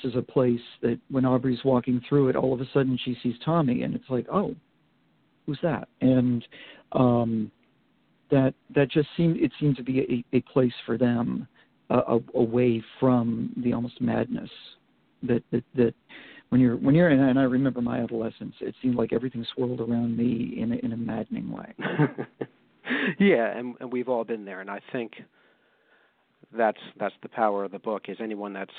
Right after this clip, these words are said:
Speaker 2: that's been there or is going through adolescence can really connect with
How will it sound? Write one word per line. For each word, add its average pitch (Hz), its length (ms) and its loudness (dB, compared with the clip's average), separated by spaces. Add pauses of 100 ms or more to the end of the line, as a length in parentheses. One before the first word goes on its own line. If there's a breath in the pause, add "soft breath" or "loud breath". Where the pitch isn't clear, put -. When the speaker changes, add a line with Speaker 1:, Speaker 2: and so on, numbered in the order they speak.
(240)
Speaker 2:
that's 107 180 -6
been 113 260 0
there 113 240 0
or 107 260 -4
is 95 80 -10
going 104 300 -6
through 104 160 -4
adolescence 95 560 -6 (100)
can 98 300 -8
really 101 560 -6 (1200 soft breath)
connect 98 440 2
with 87 200 -4